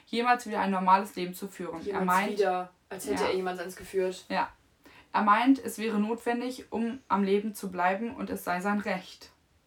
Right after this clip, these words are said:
Speaker 1: Es sei sein
Speaker 2: <laughs>
Speaker 1: Recht. Da musste ich auch lachen. Der
Speaker 2: Alter.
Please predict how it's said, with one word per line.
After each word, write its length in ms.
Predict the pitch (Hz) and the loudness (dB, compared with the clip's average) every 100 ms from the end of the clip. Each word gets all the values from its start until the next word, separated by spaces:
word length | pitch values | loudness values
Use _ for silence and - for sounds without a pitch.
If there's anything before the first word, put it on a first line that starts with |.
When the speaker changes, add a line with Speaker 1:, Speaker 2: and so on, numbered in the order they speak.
| _ | _
Speaker 1:
Es 180 | 196 - | -8 0
sei 240 | 190 196 | 2 2
sein 200 | 208 214 - - | 2 6 6 6
Speaker 2:
<laughs> 220 | - 190 196 | -2 0 2
Speaker 1:
Recht. 240 | 190 - 571 - 523 - - 440 440 | 2 6 4 8 6 4 2 4 4
Da 120 | - 240 | 10 10
musste 260 | 233 - | 8 0
ich 120 | 220 | 2
auch 140 | 208 214 | 2 4
lachen. 200 | 214 196 190 370 - 381 466 427 | 4 4 0 -2 0 6 8 8
Der 100 | 247 269 | 10 8
Speaker 2:
Alter. 40 | 311 | 8